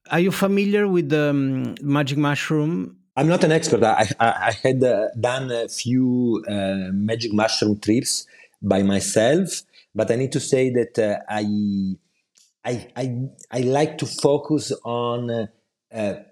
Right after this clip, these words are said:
Speaker 2: practices in which the compound goes also along with the work of the shaman. So you, you, you, you mentioned Maria Sabina. I don't know much about their songs, but I feel that even in that, uh, culture, it was not simply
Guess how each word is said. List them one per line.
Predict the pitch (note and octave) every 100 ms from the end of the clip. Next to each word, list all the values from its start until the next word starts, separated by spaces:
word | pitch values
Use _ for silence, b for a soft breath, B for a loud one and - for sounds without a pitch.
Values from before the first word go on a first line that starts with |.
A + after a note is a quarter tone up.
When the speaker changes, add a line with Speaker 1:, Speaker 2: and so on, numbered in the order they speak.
| _
Speaker 2:
practices | - C3+ D#3 - E3 - D#3 C3
in | A2+
which | A2+ A#2+ -
the | A2
compound | - A2 G#2 B2 B2+ C3 B2
goes | G#2+ A2+ G2+
also | - A2+ A#2+ - B2 A#2+ A2+ b b -
along | G#2+ A2 A#2 A#2
with | G#2+ G#2
the | F#2+
work | G2+ G#2
of | G2 F2+
the |
shaman. | - G2 F2+ F#2
So | G#2
you, | A2+ G#2
you, | A2 A2
you, | A#2 A2+ A2+
you | A#2 A2+
mentioned | G#2+ A#2+ A#2 A2+
Maria | G2+ A2 A#2
Sabina. | A#2+ C#3 C3+ G#2 B B -
I |
don't | B2+ C#3
know | C#3+
much | C3+ C#3+
about | B2 A2 A2 A2
their | G#2+
songs, | - B2+ A2 G2 F#2+ - - b b _
but | G#2+ A2 A#2+
I | - A#2+
feel | - - D#3 C#3
that | A#2+ C3+ D3+
even | D3+ D3+
in | C3 A#2+
that, | A#2 B2 -
uh, | B2+ A#2+ A2 G#2 - G2+ G2+
culture, | - A2+ C3+ C#3 - D3+ D#3+ D#3 A#2+
it | A2
was | A2+ G#2+
not | B2+ B2
simply | - A#2 A2 G#2+ G#2 G2